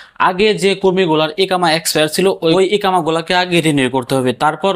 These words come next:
কোম্পানি বা আমাদের মালিক বা আমাদের কফিল চাইলে কিন্তু তারা আবার নতুন করে নতুন কর্মীকে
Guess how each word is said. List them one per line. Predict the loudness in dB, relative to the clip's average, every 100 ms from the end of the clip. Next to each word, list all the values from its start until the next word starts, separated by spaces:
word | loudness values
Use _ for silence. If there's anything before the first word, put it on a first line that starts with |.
| -2
কোম্পানি | -4 -2 -2 0
বা | 0 0
আমাদের | 0 0 2
মালিক | 2 0 -2
বা | 0 2
আমাদের | 0 -2 -2
কফিল | -2 -2 -6 -16 -18 -6
চাইলে | -2 0 0 0
কিন্তু | -2 -2
তারা | 0 0 0
আবার | -2 -2
নতুন | -2 -2 -2
করে | -2 -2 -6 -18 -8 -4
নতুন | -2 -2 -2
কর্মীকে | 0 0 0